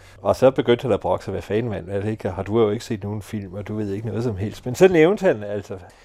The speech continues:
det nummer, vi skal høre lige om lidt. Det sjove ved det hele var, så dukkede der en anden en op fra firserne scenen, nemlig Peter Ravn. Han dukkede så op lidt senere, og så,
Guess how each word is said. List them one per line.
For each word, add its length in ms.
det 100
nummer, 220
vi 100
skal 180
høre 180
lige 200
om 100
lidt. 320
Det 100
sjove 200
ved 60
det 80
hele 200
var, 140
så 120
dukkede 320
der 60
en 100
anden 200
en 200
op 180
fra 140
firserne 360
scenen, 220
nemlig 220
Peter 220
Ravn. 300
Han 120
dukkede 220
så 120
op 180
lidt 140
senere, 380
og 160
så, 160